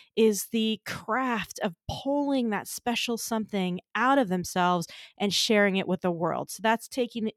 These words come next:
internal and bringing it out. Then there's the externally focused type of meaningful money-making venture, right?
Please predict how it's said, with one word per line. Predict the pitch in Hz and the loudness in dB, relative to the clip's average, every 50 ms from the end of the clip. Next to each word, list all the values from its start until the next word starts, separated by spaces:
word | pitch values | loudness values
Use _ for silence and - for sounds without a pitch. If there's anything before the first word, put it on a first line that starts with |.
| - | -4
internal | - 277 285 277 269 - 285 277 269 269 269 269 269 - _ _ _ _ _ - | -2 -2 -2 -2 -4 -4 -2 -2 0 2 2 0 0 -2 _ _ _ _ _ -6
and | 220 214 190 | -6 -4 0
bringing | 214 214 202 196 190 190 | 0 0 0 0 0 -2
it | - - | -4 -4
out. | - 214 233 254 285 311 - - _ _ _ _ _ _ _ _ - | -2 -2 0 0 -2 -2 -6 -14 _ _ _ _ _ _ _ _ -4
Then | - 294 285 | -2 0 0
there's | 302 302 - | 0 0 -2
the | - 302 - - _ - | -4 -6 -6 -6 _ -2
externally | 262 311 311 - - - - 247 226 220 202 190 175 | -2 -2 -2 -4 -8 -2 0 0 2 2 2 0 -2
focused | - - 190 175 165 - 180 175 160 - - - _ - 190 185 _ - | -2 0 0 0 0 0 -2 -2 -2 -4 -10 -12 _ -12 -12 -12 _ -12
type | - - 196 180 - 180 | -8 -4 -4 -4 -2 -2
of | 175 165 | -2 0
meaningful | 180 185 185 175 170 170 165 - 170 | 0 0 0 0 -2 -2 -2 -2 -2
money-making | 165 165 160 156 160 151 156 - - - - 175 165 | -2 -2 -4 -4 -4 -6 -6 -8 -8 -6 -6 -6 -6
venture, | 151 156 156 156 151 - 165 165 | -4 -4 -6 -6 -6 -6 -6 -6
right? | 151 190 220 240 240 | -2 0 2 0 0